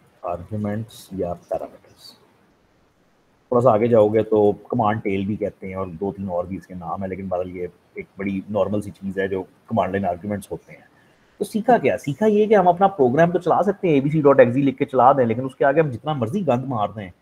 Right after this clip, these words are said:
वो चल जाएगा, फिर भी कोई मसला नहीं। लेकिन वो सारा, वो सारा data जो हम दे रहे हैं वो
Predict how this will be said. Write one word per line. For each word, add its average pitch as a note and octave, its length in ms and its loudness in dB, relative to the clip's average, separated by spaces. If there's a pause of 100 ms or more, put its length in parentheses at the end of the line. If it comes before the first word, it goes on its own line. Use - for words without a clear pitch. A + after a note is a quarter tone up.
(260)
वो B2+ 100 -4
चल C3+ 220 0
जाएगा, C#3 220 0
फिर F2 160 -10
भी E2+ 100 -20
कोई G#2+ 160 -12
मसला E2+ 280 -20
नहीं। - 360 -16
लेकिन C3+ 220 -4
वो F3+ 80 -4
सारा, C3+ 400 0 (100)
वो D3 60 -4
सारा B2+ 300 -4
data A#2+ 320 -6
जो C#3+ 120 -6
हम C#3 120 -10
दे F2 200 -14
रहे C3 120 -10
हैं C#3 100 -6
वो C#3+ 120 -8